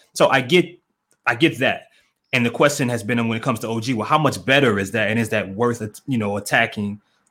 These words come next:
um, attaching a young player and draft capital to? Gary Trent Junior, I don't think, you know, it's clear where he fits immediately.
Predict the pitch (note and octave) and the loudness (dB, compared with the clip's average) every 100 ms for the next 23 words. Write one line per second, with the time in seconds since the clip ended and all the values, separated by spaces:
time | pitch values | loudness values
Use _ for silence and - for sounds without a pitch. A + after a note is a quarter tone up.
0 | - A2 G#2 - B2 B2 A2 G#2 A#2 A2+ | 0 2 2 2 2 2 2 2 2 0
1 | - A#2+ A2+ G#2 G2 A#2+ A#2+ A2 - A2 | 0 0 2 0 0 0 0 0 0 -2
2 | G#2 F#2 - B2 F#2+ _ _ - G3 G#3+ | -2 -10 -6 -6 -6 _ _ 0 6 8
3 | G#3 D#3 B2 E3 B2+ B2 B2 B2 A2 - | 8 4 4 4 6 4 2 0 -4 -6
4 | _ _ _ - B2 G#2 F#2+ - _ D3 | _ _ _ -2 0 0 -4 -12 _ -2
5 | - - A3+ E3 B2+ B2+ - C#3 G#2 A2+ | -2 4 8 8 6 2 0 -2 0 0
6 | A#2 C3 B2 A2+ A2+ A2+ | 2 4 4 0 -2 -4